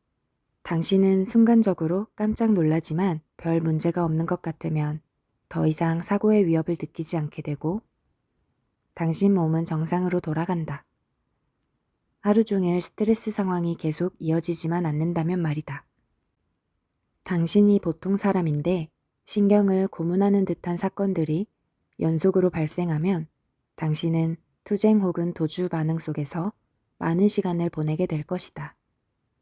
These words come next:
차가 갑자기 끼어든 것이 그날 당신이 목숨의 위협을 느낄 정도로는 유일한 상황일 수도 있지만 거기에 더해 교통정체가 심하고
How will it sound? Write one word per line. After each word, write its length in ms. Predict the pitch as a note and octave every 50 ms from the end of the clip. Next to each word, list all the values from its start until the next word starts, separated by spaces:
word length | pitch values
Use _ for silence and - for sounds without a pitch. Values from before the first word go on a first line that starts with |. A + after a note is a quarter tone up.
| _ _ _ _ _ _ _ _ _ _ _ _ _ _ _ _ _ _ _ _ _ _
차가 320 | - - - G#3+ - A3+ A3
갑자기 480 | - F3+ - - - F3 E3+ E3+ F3+
끼어든 400 | - - - A3+ A3+ A3+ A3+ G#3+
것이 480 | F#3+ F3 E3 - - - D#3 D3+ D#3 D#3 _ _ _ _ _ _ _
그날 300 | - F3 E3+ F3 F3+ F3
당신이 540 | - D#3+ D#3 D#3 D#3+ - E3 E3 E3+ E3+
목숨의 540 | D#3 D#3 C#3+ - - - F3 E3+ E3+ E3+ D#3+
위협을 320 | D#3 D3+ D#3+ D#3+ - F3 E3
느낄 300 | D#3 D#3 _ - F3 E3+
정도로는 680 | - D#3+ D#3+ D#3+ D#3+ D#3 D3+ D3 D3 D#3+ F#3+ F#3+ D#3 D3+ _ _ _ _ _ _ _ _ _ _ _ _ _ _ _ -
유일한 380 | F3+ E3+ F3 F3+ G3 G3+ G#3 G#3
상황일 380 | G#3 G3+ G3 G3 F#3+ F#3 F3
수도 260 | E3+ - D#3+ - E3+
있지만 540 | D#3+ D#3 _ - - D3+ D3 D3 D3 D3 D3 _ _ _ _ _ _ _ _ _ _ _ _ _ _ _ _ _ _
거기에 340 | - E3 D3+ D3+ - F3+ F3
더해 280 | - E3+ E3 E3 E3
교통정체가 840 | D#3+ - D#3+ D3+ - - F#3+ F#3+ F3+ E3+ E3+ E3+ - E3 D#3 D#3+ D#3
심하고 560 | - G3+ G3+ F#3+ F3+ - - D3+ D3+ F3+